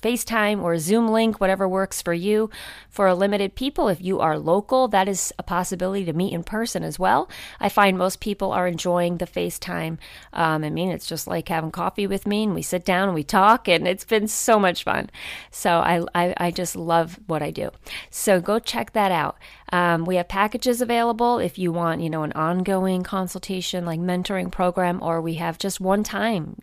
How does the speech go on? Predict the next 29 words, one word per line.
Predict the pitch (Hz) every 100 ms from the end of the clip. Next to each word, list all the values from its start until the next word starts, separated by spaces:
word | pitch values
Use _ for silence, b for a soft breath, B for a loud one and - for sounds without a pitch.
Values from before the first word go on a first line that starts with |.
| -
um, | 170 160 160
hour | 156 170 175
visits. | 165 175 175 190 -
If | - -
you |
just | 160 170 -
need | 170 180 170
somebody | - 175 185 190
to | -
give | - 190
you | 190
that | 190 -
boost, | 208 220 - -
I'm | 175 170
here. | 175 - - B B B B
So | - 165
go | 180
check | 175 - 165
that | - 156
out. | 151 - - B B B
So | -
today | 262 277 294
we're | 339
gonna | 370
talk | 285 269 269
about | 269 247
all | 196 247
things | 254 262 262
simple. | - 147 151 160